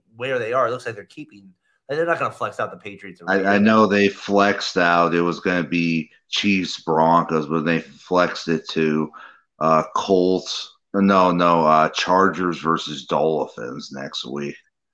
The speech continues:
Speaker 1: Hey, Brian, can I give you the worst primetime game of the year so far? On Christmas Day at one o'clock, it's the Rams at Broncos, or vice versa. <laughs> You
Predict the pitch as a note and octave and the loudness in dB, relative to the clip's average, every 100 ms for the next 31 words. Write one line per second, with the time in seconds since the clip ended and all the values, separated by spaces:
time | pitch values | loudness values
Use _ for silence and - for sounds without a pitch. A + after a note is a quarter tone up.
0 | _ - A#2+ A#2+ A#2 C3 C#3 A#2+ C3 D#3 | _ -8 -6 -4 -4 -4 -6 -8 -8 -10
1 | D#3+ C3+ B2 G#2 A2+ C3+ - - _ _ | -10 -10 -10 -6 -4 -4 -6 -16 _ _
2 | - A#2 A#2+ A2+ A#2 A2 G#2 G#2+ G#2+ F#2+ | -6 -4 -4 -6 -8 -10 -14 -14 -14 -14
3 | F#2 F#2 F2+ F2+ F#2+ - F2+ G2 A2+ C3+ | -14 -14 -14 -12 -12 -8 -6 -8 -8 -6
4 | C3 D#3 C#3 - A#2 G#2+ F2 G2+ A#2+ A#2+ | -6 -8 -12 -6 -4 -4 -4 -6 -6 -6
5 | A2+ G2 F2 - _ G#2 - G2 F#2+ G2 | -2 -2 -2 -8 _ -18 -12 -10 -8 -6
6 | G#2+ A2+ G#2+ - G2+ G2+ - F2 E2 E2 | -4 -6 -12 -12 -8 -8 -8 -12 -14 -16
7 | - - - - G#2+ F2+ G#2+ A2 A2 - | -18 -20 -16 -8 -8 -8 -6 -4 -4 -6
8 | B2+ - D3 - - - - D#4+ - - | -6 -4 -6 -4 -6 -6 -2 -4 0 2
9 | G#4 - - - - - G#3 G3 | 2 0 -6 -6 -8 -8 -6 -4